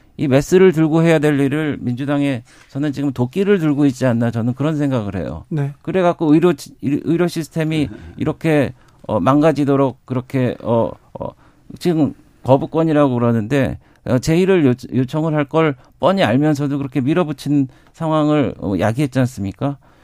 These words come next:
Speaker 1: 근데 보십시오. 예전에 임대차 삼 법 같은 경우에도 분명히, 어, 취지는 좋지만은 결과가 나쁠 거라고 우리가 예견을 했지만은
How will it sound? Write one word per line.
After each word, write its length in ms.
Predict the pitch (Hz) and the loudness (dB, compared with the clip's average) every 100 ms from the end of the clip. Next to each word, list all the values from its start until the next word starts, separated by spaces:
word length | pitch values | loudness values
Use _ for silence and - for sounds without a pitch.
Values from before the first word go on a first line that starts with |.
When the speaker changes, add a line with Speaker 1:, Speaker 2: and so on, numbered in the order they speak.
| _ | _
Speaker 1:
근데 540 | - 170 160 165 104 - _ - | -4 0 4 4 2 -2 _ -6
보십시오. 540 | 160 147 - 117 87 - _ _ - | -4 -4 -6 -4 -4 -10 _ _ -8
예전에 380 | 131 160 185 175 | -2 0 4 6
임대차 420 | 156 175 190 180 | 6 4 4 2
삼 140 | 170 165 | 2 0
법 160 | 165 | 0
같은 300 | - 156 156 | 0 0 0
경우에도 720 | 151 147 143 127 151 170 117 - _ | 2 4 4 2 0 0 -2 -6 _
분명히, 640 | 170 196 190 190 185 147 - _ _ | -2 2 2 2 0 -2 -4 _ _
어, 240 | - 120 110 - | -2 0 0 -2
취지는 400 | 190 175 185 143 | -4 0 0 0
좋지만은 800 | 127 131 135 139 151 156 123 - - | -2 0 2 4 4 2 0 -4 -8
결과가 340 | - 135 151 151 | -2 0 2 2
나쁠 280 | 98 - 147 | 0 -2 -2
거라고 560 | 135 135 123 127 101 | 2 2 2 0 -2
우리가 320 | - 123 135 101 | -4 -2 0 0
예견을 320 | 107 143 147 | 2 2 0
했지만은 560 | 139 139 143 143 151 | -2 -2 -2 -2 -4